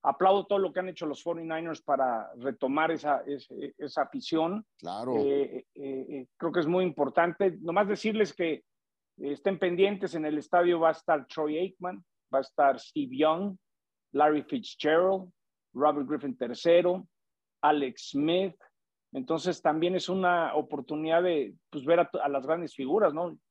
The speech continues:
Speaker 1: Troy Aikman, eh, y Steve Young, pues ya con esos dos creo que todo el mundo les gustaría una foto, un autógrafo y a ver,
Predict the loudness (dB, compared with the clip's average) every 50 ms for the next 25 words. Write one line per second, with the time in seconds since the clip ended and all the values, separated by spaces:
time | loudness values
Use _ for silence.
0 | _ 0 0 2 2 2 2 0 -2 -4 -4 -4 -6 -8 _ _ _ _ _ _
1 | _ _ _ -12 -8 -6 -4 -4 -4 -6 -8 -10 _ _ -6 -6 -6 -2 2 4
2 | 4 4 6 6 6 6 6 4 0 -2 -2 2 2 2 2 0 -4 -4 -4 -4
3 | -4 -4 0 0 0 0 0 -4 -6 -4 -4 -4 -2 -2 -2 -2 -2 -4 -4 -4
4 | -4 -4 -6 -6 -4 -2 0 0 2 0 0 0 -2 -2 -2 -2 -4 -4 -4 -4
5 | -2 -2 -2 -2 0 0 0 0 2 0 0 0 -2 -4 -2 0 0 2 0 0